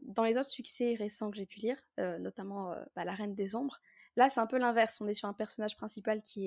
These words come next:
est, qui est assez différent de la plupart des, des femmes, je pense. C'est-à-dire que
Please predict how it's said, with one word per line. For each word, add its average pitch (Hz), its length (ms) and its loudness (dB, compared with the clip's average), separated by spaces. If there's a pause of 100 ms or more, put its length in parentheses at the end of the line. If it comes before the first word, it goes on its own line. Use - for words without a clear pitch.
(140)
est, 180 140 -8 (400)
qui - 120 2
est 208 40 8
assez 214 180 0
différent 233 500 0
de 214 160 -2
la 190 220 -4
plupart 208 340 -8
des, - 360 -10
des 185 80 -8
femmes, 254 260 -2
je 233 80 -2
pense. 233 340 -6
C'est-à-dire - 220 -10
que - 300 -12